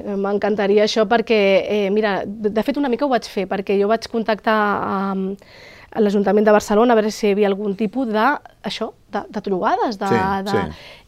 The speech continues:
Speaker 1: i vaig fer, va-, vam, ens van fer unes sessions també pel dol, i allà vaig poder conèixer unes persones, eh, érem, clar, amb les limitacions de la covid, doncs, eh, érem cinc persones, no es podien fer grups més grans. I, de fet, jo vaig entrar perquè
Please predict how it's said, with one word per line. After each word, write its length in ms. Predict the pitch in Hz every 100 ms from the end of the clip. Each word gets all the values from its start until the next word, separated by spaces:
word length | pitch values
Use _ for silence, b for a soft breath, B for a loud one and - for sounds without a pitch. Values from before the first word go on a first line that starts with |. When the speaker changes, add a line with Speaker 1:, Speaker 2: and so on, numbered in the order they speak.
| 240
Speaker 1:
i 60 | 214
vaig 160 | 226
fer, 280 | - 254 233 233 220 214 202
va-, 140 | 196 185
vam, 140 | 214 208
ens 100 | 214
van 140 | 196
fer 80 | 226
unes 140 | 208 214
sessions 400 | - 214 208 -
també 300 | 202 202 196
pel 220 | 190 196
dol, 320 | 233 220 320 - B B B
i 80 | 226 208
allà 100 | 190
vaig 100 | 196 -
poder 160 | 202 190
conèixer 320 | 196 190 214
unes 160 | 202 -
persones, 480 | 208 208 190 208 -
eh, 140 | - - -
érem, 180 | 214 202 - _
clar, 140 | 190 185 - -
amb 160 | 180
les 160 | 180 -
limitacions 480 | 208 196 185 208 196
de 80 | 202 196
la 80 | 190
covid, 380 | 202 208 214 -
doncs, 240 | 214 196 208
eh, 140 | 202 196
érem 160 | 196
cinc 220 | - 208 190
persones, 460 | - 185 165 -
no 80 | 180 170
es 80 | -
podien 240 | 190 185
fer 80 | 190
grups 240 | 185 208
més 140 | 214 185
grans. 240 | 180 185 B B B B B
I, 80 | 220
de 80 | 214
fet, 140 | 208
jo 60 | 233
vaig 80 | 233 240
entrar 260 | 214 240
perquè 300 | 247 240 226